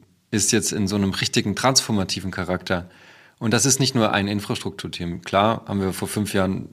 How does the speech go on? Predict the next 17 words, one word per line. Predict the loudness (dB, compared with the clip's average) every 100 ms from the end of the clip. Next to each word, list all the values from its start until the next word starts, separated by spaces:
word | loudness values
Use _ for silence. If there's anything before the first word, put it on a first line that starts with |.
| -18
wahnsinnig | -6 2 4 4 4 2
viel | 2
erreicht | 4 4 4 2 -4 -6
bis | -4 0
heute, | 2 2 0 0 -2
aber | -4 -4 -4
jetzt | 0 0 0
erreichen | 0 0 0 2
wahnsinnig | 4 4 4 0
viele | -2 0
Leute | 0 0 0
wahnsinnig | 0 0 -2 -4
viel. | -6 -6 -6 -10 -18 -20 -20 -20 -20 -20 _ _
Und, | 2 4 4 2 0 -2 -2
äh, | -2 0
das | 0 2
ist, | 4 4 2 -4